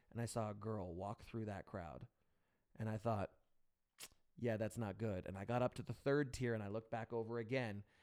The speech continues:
and somebody threw something at another group, and the Mexicans, the black kids, the white kids, the football players,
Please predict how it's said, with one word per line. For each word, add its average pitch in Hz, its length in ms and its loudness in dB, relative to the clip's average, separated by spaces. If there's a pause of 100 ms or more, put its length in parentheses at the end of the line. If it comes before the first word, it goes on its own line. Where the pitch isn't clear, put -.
(320)
and 104 380 2
somebody 139 500 4
threw 160 480 4
something 113 560 4
at 104 100 -2
another 107 320 2
group, 143 420 4 (540)
and 113 560 4 (380)
the - 80 -6
Mexicans, 95 540 -6 (420)
the - 60 -8
black 98 240 -4
kids, - 260 -12 (380)
the 110 80 -6
white 107 240 0
kids, 65 340 -10 (320)
the 107 80 -6
football 110 360 -2
players, 85 440 -6